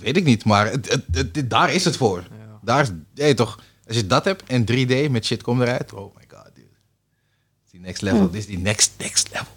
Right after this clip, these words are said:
Speaker 1: Daar doen we het voor, man. Zo
Speaker 2: Maar
Speaker 1: veel
Speaker 2: ik, ik, bijvoorbeeld de drie D S, dat is ook tof.
Speaker 1: Ja, dat is ook wel dope, ja. Dat is ook dope.
Speaker 3: Drie D S zoals Nintendo,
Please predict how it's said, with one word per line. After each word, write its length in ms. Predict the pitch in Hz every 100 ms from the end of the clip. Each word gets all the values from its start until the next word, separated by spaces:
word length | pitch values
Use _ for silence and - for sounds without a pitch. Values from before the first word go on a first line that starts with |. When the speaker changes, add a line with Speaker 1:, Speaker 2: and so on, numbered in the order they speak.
| _ _ _ _ _ _ _ _ _
Speaker 1:
Daar 200 | - 107
doen 140 | 135 123
we 60 |
het 100 | 87
voor, 220 | - 80 78
man. 140 | 78 90 _ _ _ _ _ _ _ _ _ _ _ _ _ _ _ _
Zo 120 | -
Speaker 2:
Maar 100 | 127
Speaker 1:
veel 100 | 123
Speaker 2:
ik, 120 | -
ik, 140 | 110 127
bijvoorbeeld 440 | 127 147 123 117
de 60 | 117
drie 360 | 123 120 131
D 40 | 120
S, 60 |
dat 120 | - -
is 120 | -
ook 80 | 117 -
tof. 300 | - - - _ _ _ _ _ _ _ _ _ _ _ -
Speaker 1:
Ja, 140 | 151
dat 80 | 156
is 80 | 139
ook 100 | 110
wel 100 | 95
dope, 260 | 82 85
ja. 40 | 78
Dat 60 | 92 _
is 60 | -
ook 80 | -
dope. 120 | 196 190
Speaker 3:
Drie 120 | 190
D 40 | 185
S 60 | -
zoals 200 | 185 170
Nintendo, 500 | 165 185 269 370